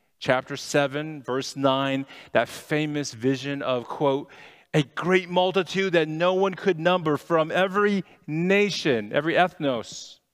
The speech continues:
"from all tribes and peoples and languages, all standing before the throne and before the Lamb."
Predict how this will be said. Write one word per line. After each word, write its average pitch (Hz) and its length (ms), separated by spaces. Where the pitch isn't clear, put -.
"from 151 200
all 190 240
tribes 190 760
and 151 220
peoples 175 460
and 208 480
languages, 170 1120
all 151 200
standing 156 420
before 143 300
the 135 80
throne 113 500
and 110 60
before 101 320
the 98 100
Lamb." 95 400